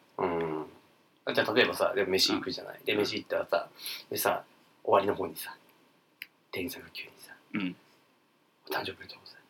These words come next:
Speaker 1: す。
Speaker 2: あれが嫌だよね。
Speaker 1: あの、ケーキ取ってきた。」
Speaker 2: <laughs> 言っちゃったけど、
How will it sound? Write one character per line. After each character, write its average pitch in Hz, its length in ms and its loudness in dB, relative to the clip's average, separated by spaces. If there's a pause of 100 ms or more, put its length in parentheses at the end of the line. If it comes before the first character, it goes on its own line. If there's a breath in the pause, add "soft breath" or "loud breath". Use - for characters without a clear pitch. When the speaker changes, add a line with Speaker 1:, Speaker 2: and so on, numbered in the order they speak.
(120)
Speaker 1:
す。 - 120 -20
Speaker 2:
あ 110 120 2
れ 131 120 6
が 131 60 6
嫌 127 220 8
だ 101 100 6
よ 87 100 2
ね。 - 100 -4 (180)
Speaker 1:
あ - 60 -10
の、 92 120 -8 (160)
ケ - 140 -2
ー 92 80 -6
キ - 60 -20
取 - 200 2
っ - 240 -14
て - 60 -20
き - 80 -20
た。」 - 720 -6
Speaker 2:
<laughs> - 160 -20
言 117 80 0
っ - 20 -4
ち 131 100 6
ゃ 117 40 8
っ - 20 0
た 120 100 6
け 98 100 8
ど、 98 260 4